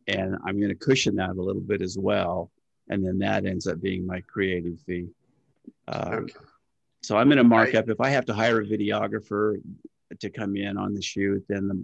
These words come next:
Speaker 1: you know, that gets marked up as well, and all those other kinds of things. Um, travel expenses I mark up. Um, but I, for me personally, I found that showing them just a number,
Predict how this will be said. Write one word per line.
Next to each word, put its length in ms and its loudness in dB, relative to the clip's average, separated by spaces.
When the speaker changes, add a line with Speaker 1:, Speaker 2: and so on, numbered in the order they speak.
Speaker 1:
you 120 -4
know, 160 -2
that 240 0
gets 180 -2
marked 280 0
up 140 -2
as 160 -2
well, 500 0
and 160 -8
all 160 0
those 200 0
other 160 0
kinds 320 -4
of 120 -8
things. 360 -6
Um, 340 0
travel 380 2
expenses 580 -2
I 100 2
mark 340 -2
up. 220 0
Um, 400 -12
but 500 0
I, 200 2
for 100 0
me 200 6
personally, 520 2
I 140 2
found 260 -2
that 140 -6
showing 340 2
them 360 0
just 380 -2
a 180 2
number, 540 0